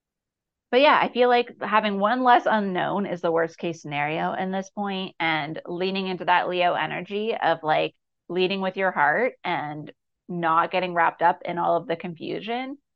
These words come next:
is sort of what's coming up for this week. And I just feel like it's a bit of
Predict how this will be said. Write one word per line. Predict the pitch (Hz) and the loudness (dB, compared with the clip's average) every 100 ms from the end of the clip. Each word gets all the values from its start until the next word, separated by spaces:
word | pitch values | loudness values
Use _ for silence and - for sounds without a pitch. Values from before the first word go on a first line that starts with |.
| _ _ _ | _ _ _
is | 190 - | -4 0
sort | 175 175 | 2 6
of | 180 165 | 6 4
what's | 160 165 - _ | 0 0 -2 _
coming | - 170 156 113 | -6 -4 -4 -4
up | - - | -6 -4
for | 175 | -2
this | 185 185 | -2 -2
week. | 196 196 196 - | -2 -2 -4 -4
And | 175 165 | -2 0
I | 165 | 0
just | 190 - | -4 -6
feel | 180 170 170 | -2 0 2
like | 165 165 165 _ _ _ _ _ _ _ _ _ _ | 2 0 -4 _ _ _ _ _ _ _ _ _ _
it's | 208 208 | -4 -2
a | 208 | 0
bit | 220 220 | 4 6
of | 226 226 214 | 8 6 4